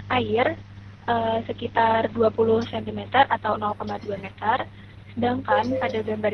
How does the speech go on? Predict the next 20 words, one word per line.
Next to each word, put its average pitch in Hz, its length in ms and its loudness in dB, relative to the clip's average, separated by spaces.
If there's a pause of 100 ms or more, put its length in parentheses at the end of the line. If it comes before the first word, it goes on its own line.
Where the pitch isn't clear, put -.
yang 208 60 -14 (100)
sebelah 208 260 0
kanan, 202 540 -4 (420)
itu 247 300 -2
Das 247 240 4
Kuto 269 240 2
sudah 269 400 8
tidak 247 240 6
mengalami 220 560 -4
luapan 220 480 -2
air 202 240 -10
sungai. 208 480 -8 (1900)
Kini 254 320 -2
dapat 220 560 6
dilihat 254 320 -2
perbandingan 214 720 -6
besar 233 320 -4
debit 208 400 -8
saat 202 240 -4
banjir 233 400 -2